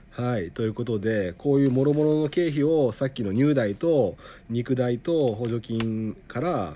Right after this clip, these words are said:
経費を引いたら、じゃあ今月いくら残ったのっていうことなんですけども、えー、今月は、えー、言いますね。え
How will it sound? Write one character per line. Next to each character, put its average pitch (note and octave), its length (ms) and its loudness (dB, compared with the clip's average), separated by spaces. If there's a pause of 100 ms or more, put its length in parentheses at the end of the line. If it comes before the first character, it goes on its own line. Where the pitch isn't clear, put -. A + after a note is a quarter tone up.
(120)
経 D3 180 0
費 A2 100 -2
を F2 80 -6
引 C#3 160 0
い D3 60 0
た D3+ 120 0
ら、 C#3 240 2
じ A2 80 -2
ゃ G2+ 40 0
あ - 20 -10
今 C#3 240 -2
月 C3+ 160 -2
い D#3+ 80 0
く G3+ 100 -2
ら F3 80 2
残 C#3 220 0
っ - 40 -12
た C3 140 -4
の C#3 160 0
っ D#3+ 40 -6
て D3+ 120 -6
い G#2 40 -2
う - 20 -4
こ G#2+ 80 -8
と A#2+ 100 -2
な A#2+ 120 -2
ん G2+ 60 -4
で F#2 80 -6
す - 120 -12
け G2+ 80 -8
ど E2+ 100 -10
も、 C3 260 -2 (1000)
え G2+ 40 -6
ー、 G2 220 -4
今 A#2+ 180 -2
月 A2+ 280 -4
は、 C#3 300 -2 (1500)
え F#2+ 440 -6
ー、 - 20 -6
言 A#2 120 0
い - 20 0
ま B2 100 0
す G#2+ 100 -8
ね。 F#2+ 300 -6 (2500)
え E2 800 -14